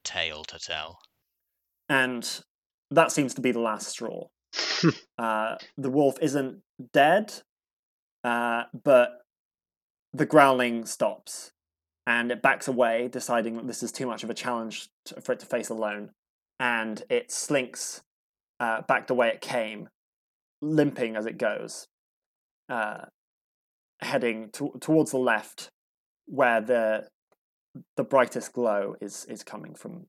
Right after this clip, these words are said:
Speaker 2: deeper in the cave. Congratulations.
Speaker 3: You're awesome.
Speaker 2: You've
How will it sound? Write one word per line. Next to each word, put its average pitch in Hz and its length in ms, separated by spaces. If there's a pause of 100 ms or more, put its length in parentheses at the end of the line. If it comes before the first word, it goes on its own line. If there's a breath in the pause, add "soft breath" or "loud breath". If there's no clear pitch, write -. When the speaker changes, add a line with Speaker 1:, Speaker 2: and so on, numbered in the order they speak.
(140)
Speaker 2:
deeper 117 220
in 117 60
the - 80
cave. - 340 (1000)
Congratulations. 127 580
Speaker 3:
You're 131 120
awesome. 156 360
Speaker 2:
You've 120 300